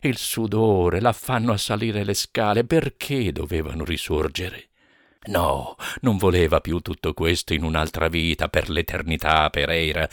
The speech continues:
e non voleva credere nella resurrezione della carne. Così si mise a sfogliare quella rivista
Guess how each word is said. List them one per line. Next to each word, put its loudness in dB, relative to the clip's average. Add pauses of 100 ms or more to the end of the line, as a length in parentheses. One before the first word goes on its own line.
(140)
e 10
non 6
voleva 6
credere -2 (240)
nella 4
resurrezione 0 (300)
della -4
carne. -10 (1160)
Così -2
si -4
mise 0
a 0
sfogliare -2
quella -4
rivista -4